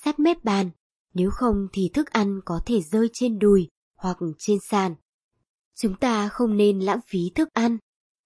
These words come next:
và chỉ lấy những gì chúng ta có thể ăn,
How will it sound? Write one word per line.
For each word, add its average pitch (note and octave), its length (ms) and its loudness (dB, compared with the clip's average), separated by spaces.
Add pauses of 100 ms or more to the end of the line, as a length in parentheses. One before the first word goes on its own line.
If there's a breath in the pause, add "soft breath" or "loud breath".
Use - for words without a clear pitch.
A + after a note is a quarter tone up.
và F#3 380 0
chỉ G#3+ 160 -2
lấy F3 300 0
những A#3+ 180 -2
gì B3 320 2
chúng E3 240 -2
ta G3 320 -2
có F3+ 220 -2
thể A#3+ 120 2
ăn, A3+ 320 -2